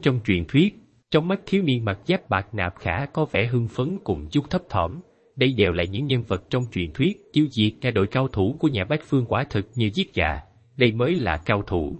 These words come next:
siêu cao thủ chính thức. Thủ lĩnh thập tam phủ gần đó nhíu mày. "Sao lại không có? Dị cơ không có à? Đại ca, trong không gian bảo vệ tay không có áo giáp. Các ngươi kiểm tra những người khác chưa?" Thập tam phủ thủ lĩnh nhìn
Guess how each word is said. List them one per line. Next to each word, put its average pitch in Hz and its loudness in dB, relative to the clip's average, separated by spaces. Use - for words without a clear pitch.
siêu - 2
cao 143 2
thủ 92 0
chính 156 -2
thức. 202 0
Thủ 143 2
lĩnh 156 0
thập - -2
tam 135 0
phủ 110 0
gần 98 0
đó 120 0
nhíu 156 -2
mày. 90 -2
"Sao 107 0
lại 78 -2
không 110 -6
có? 139 -2
Dị 107 2
cơ 135 0
không 156 -2
có 170 0
à? 92 -2
Đại 87 0
ca, 127 -2
trong 147 0
không 147 -4
gian 143 0
bảo 117 -2
vệ 92 2
tay 127 4
không 120 -2
có 139 -4
áo 131 0
giáp. 165 2
Các 185 -2
ngươi 135 4
kiểm 123 -2
tra 107 0
những 107 -6
người 95 -2
khác 160 -4
chưa?" 139 0
Thập - 0
tam 151 2
phủ 131 2
thủ 120 2
lĩnh 117 -4
nhìn 107 2